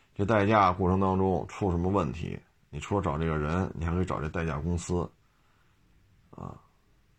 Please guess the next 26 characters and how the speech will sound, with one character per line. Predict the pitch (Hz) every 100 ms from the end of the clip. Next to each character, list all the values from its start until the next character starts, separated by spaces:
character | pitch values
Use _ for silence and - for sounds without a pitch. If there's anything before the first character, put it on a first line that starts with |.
| _ _ _
这， | - 95
这 | 87 110
些 | 98
都 | 113 113
是 | 87
可 | 104
以 | 90
追 | 104 107
溯 | 104 95 60
的。 | 50 -
但 | - 120
是 |
你 | 113 120 135
找 | 123 98
一， | 113 123
找 | 95 95 110
一 |
人 | 117
儿， | 110 120 - _ _ _ _ _ _ _ _ _ _ _ _ _ _ _ -
啊， | - - - _ _ _ _ _ _ _ _ _ _ _ _ _ _ -
这 | 104
车 | - 120
就 | 107
给 | 85 76
他 | 82
了， | 92 95 -